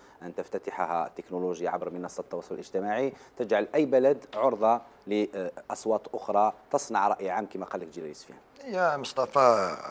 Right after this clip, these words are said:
Speaker 2: با-، بارابور بعض الأبواق الخارجية، أنا نقول بعض الأبواق الخارجية اللي عندهم مهمة، أمر بمهمة من، آه، مملكة الحشيش، باين راهو يوكلوا فيهم، راهم يعيشوا فيهم.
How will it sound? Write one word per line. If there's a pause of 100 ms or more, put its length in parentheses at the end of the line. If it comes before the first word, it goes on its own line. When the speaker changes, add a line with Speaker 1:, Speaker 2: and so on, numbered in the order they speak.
(140)
Speaker 2:
با-،
بارابور
بعض
الأبواق
الخارجية،
أنا
نقول
بعض
الأبواق
الخارجية
اللي
عندهم
مهمة، (360)
أمر
بمهمة (460)
من،
آه، (1300)
مملكة
الحشيش، (360)
باين
راهو
يوكلوا
فيهم،
راهم
يعيشوا
فيهم.